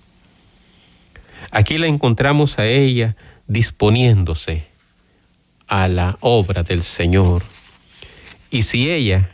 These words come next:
queridos hermanos y hermanas, que fue concebida sin pecado, sin mancha, inmaculada, se dispuso, quiso hacerlo, ¿cuánto más no debemos nosotros,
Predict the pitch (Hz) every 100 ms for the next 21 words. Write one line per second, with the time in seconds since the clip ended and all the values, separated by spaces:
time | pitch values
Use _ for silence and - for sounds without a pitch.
0 | _ _ 104 107 120 101 95 92 131 110
1 | 95 87 87 92 101 92 - _ - -
2 | - _ _ _ _ _ _ - 95 127
3 | 127 _ _ - - 117 - 113 156 135
4 | 117 98 92 90 135 139 98 87 95 92
5 | 104 143 113 90 85 85 87 90 107 98
6 | 101 - 98 120 151 127 127 _ _ _
7 | - - - - - - 127 120 117 -
8 | - 214 220 - 90 85 _ _ _ _
9 | _ _ - _ - 175 196 - - 90
10 | - 98 104 113 117 - _ _ _ _
11 | _ _ _ - 131 127 123 113 107 123
12 | 120 107 104 101 104 117 110 104 95 127
13 | 123 95 92